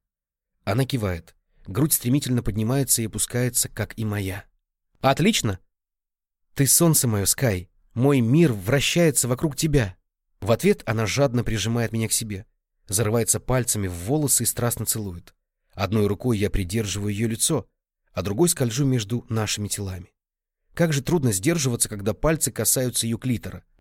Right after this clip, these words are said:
Но быстрого секса точно не будет. Я сделаю все медленно. Скай дрожит и прикрывает глаза, пока я раздвигаю ее половые губы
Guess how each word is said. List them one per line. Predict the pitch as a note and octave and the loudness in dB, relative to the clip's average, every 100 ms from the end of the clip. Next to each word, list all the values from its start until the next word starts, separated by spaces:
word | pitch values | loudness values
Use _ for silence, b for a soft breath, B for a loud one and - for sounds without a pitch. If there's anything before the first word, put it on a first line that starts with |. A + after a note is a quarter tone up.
| - | 0
Но | A2 A2+ | 2 4
быстрого | G3 - F3+ | 2 2 2
секса | D#3 D#3 D#3 - | 4 4 2 2
точно | C#3+ A#2+ B2+ | 2 2 2
не | B2 | 2
будет. | A2+ F#2+ E2+ - - _ _ | 2 -2 -6 -10 -20 _ _
Я | G#2 G2 | 0 2
сделаю | E2+ - C#3+ C#3 | 2 2 2 2
все | - G#2+ | 0 -2
медленно. | G2 D#2 F2 F#2+ - _ _ _ | -4 -6 -12 -14 -18 _ _ _
Скай | - - D3 | 0 2 2
дрожит | A2+ A2+ A#2 D#3+ C3 | 4 2 4 4 4
и | |
прикрывает | G#2+ A#2+ A#2 B2+ | 2 2 2 2
глаза, | A#2 C3 A#2+ F2+ D#2 - | 2 2 2 0 -4 -8
пока | - G#2 | -6 -2
я | F#2+ F#2+ | -2 -2
раздвигаю | F2+ F#2 G2+ G#2+ | -2 -4 -2 0
ее | G2+ | 0
половые | G2 G2 F#2+ G2+ | 0 0 -2 -4
губы | G2 F2 E2+ | -4 -4 -6